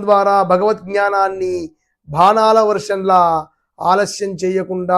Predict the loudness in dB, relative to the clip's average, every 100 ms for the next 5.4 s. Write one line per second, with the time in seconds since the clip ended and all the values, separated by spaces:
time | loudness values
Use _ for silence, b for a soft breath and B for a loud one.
0 | 0 0 -2 0 -2 -2 -2 2 2 0
1 | -2 -4 -6 -12 -12 -12 _ _ _ _
2 | _ _ _ _ _ _ _ _ _ _
3 | _ _ -6 -6 -4 -2 0 0 -2 -4
4 | -6 -8 -10 -8 -2 0 2 0 0 -2
5 | 0 0 0 0